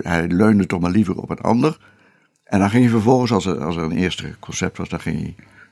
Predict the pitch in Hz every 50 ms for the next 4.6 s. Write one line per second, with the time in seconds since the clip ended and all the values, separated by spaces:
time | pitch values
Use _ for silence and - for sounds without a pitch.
0 | _ _ _ - - 71 - - 73 80 73 69 67 58 53 - - - - -
1 | 71 69 64 64 - - 92 98 98 - - - 71 69 - - - - - _
2 | - - - - - 64 60 60 - - - _ _ _ _ _ _ _ _ _
3 | - - - - - - - - - 98 92 87 85 73 73 76 76 73 - -
4 | - 80 80 78 71 67 69 69 - 64 65 67